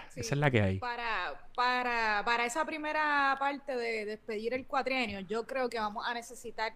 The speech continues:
Speaker 1: ayuda de la gente que está conectada, porque sin duda se nos van a quedar cosas.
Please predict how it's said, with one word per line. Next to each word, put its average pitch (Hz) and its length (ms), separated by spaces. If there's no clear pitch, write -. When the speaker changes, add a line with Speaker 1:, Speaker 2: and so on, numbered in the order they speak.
Speaker 1:
ayuda 208 640
de 202 160
la 190 140
gente 220 360
que 220 60
está 220 220
conectada, 226 640
porque 226 520
sin 214 280
duda 254 180
se 277 140
nos 214 160
van 214 140
a - 20
quedar 254 260
cosas. 226 360